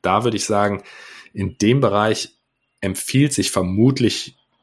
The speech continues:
ein Studium, weil es einfach, ähm, neunzig Prozent wissenschaftliche Arbeit ist. Im Bereich Data Engineering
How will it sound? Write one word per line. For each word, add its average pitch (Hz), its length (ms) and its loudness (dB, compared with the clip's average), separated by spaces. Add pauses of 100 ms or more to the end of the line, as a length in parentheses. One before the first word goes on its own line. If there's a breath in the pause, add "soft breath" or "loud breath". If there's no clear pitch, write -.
ein 92 80 -6
Studium, 131 680 2
weil 90 120 2
es - 120 -4
einfach, - 600 -4
ähm, 92 480 -8
neunzig 98 340 -2
Prozent 95 400 -4
wissenschaftliche - 720 -6
Arbeit 117 340 -6
ist. - 380 -4 (500)
Im 95 140 -2
Bereich - 300 0
Data 135 260 4
Engineering 123 1040 2